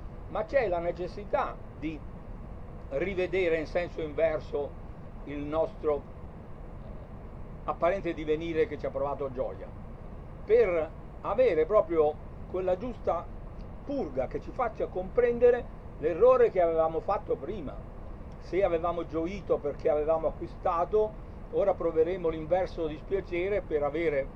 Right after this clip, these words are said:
perso, e ci accorgeremo che il bene mio e il bene altrui in un certo senso hanno lo stesso diritto di esistere. Ecco, il purgatorio reale della vita sarà proprio l'esperienza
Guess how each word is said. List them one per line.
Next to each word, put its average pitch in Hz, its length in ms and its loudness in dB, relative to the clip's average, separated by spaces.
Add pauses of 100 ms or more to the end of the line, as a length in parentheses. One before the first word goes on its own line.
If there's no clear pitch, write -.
(300)
perso, - 520 0 (800)
e 254 160 2 (1300)
ci 156 100 -2
accorgeremo 202 760 4
che 156 140 -4
il 139 140 -4
bene 165 340 0
mio 143 580 -2 (280)
e 151 280 2
il 135 120 -8
bene 160 260 4
altrui 156 640 -2
in 143 80 -6
un 151 120 -6
certo 175 320 0
senso 185 380 -2
hanno 175 300 0
lo 156 140 2
stesso 220 400 -2
diritto 165 420 -6
di 139 160 -6
esistere. - 800 -10 (260)
Ecco, - 240 2
il - 60 0
purgatorio 196 640 4
reale 160 340 2
della 208 200 2
vita 226 360 -2 (420)
sarà 196 180 2
proprio 180 340 4
l'esperienza 233 800 0